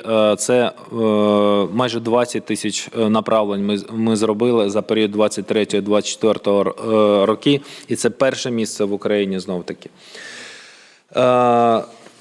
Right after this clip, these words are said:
про ці та інші програми, про те, як взяти участь в цих програмах, як отримати відповідні компенсації, ми будемо розповідати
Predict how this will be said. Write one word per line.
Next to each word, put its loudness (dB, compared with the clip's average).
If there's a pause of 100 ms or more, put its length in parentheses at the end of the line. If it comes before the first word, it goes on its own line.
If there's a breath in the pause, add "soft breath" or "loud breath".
(120)
про 2
ці -2
та -2
інші -2
програми, 0 (360 loud breath)
про 0
те, 0
як -2
взяти 0
участь -2
в -12
цих 0
програмах, -2
як 0
отримати -2
відповідні 2
компенсації, 0 (460 loud breath)
ми 2
будемо 0
розповідати 0